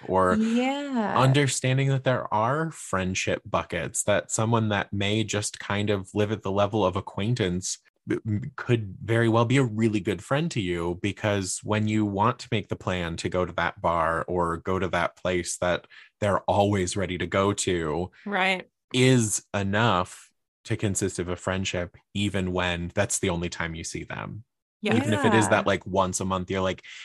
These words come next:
Speaker 1: "Hey, do you wanna go to the, the trivia night at this place?" They never say no. They always only want to do that. <laughs> You don't really talk outside of that.
Speaker 3: Sure.
Speaker 2: Right.
Speaker 3: And I think also, like, how you met them,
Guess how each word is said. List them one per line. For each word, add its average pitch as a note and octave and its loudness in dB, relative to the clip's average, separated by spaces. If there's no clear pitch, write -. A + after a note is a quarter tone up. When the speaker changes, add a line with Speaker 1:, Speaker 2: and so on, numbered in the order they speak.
Speaker 1:
"Hey, F#3 0
do A2+ -2
you B2 0
wanna D#3+ 0
go D#3+ -2
to D#3+ 0
the, C3 2
the G#2+ -2
trivia A#2 2
night A#2+ 2
at - -2
this G#2 -4
place?" D3 0
They G2+ 2
never G2+ 0
say G#2 2
no. F2+ 0
They F2+ 0
always F#2 -2
only G#2+ 6
want G#2 6
to G#2 0
do F#2+ -2
that. F2+ 0
<laughs> - -18
You G#2 -6
don't - -10
really G2+ -2
talk B2 0
outside - -4
of - -8
that. - -6
Speaker 3:
Sure. F#3+ 4
Speaker 2:
Right. F#3+ -4
Speaker 3:
And G#3+ 2
I A3+ 2
think B3 0
also, G#3 2
like, F3 -6
how F3 -4
you C4 -2
met D#4 -2
them, E4+ 0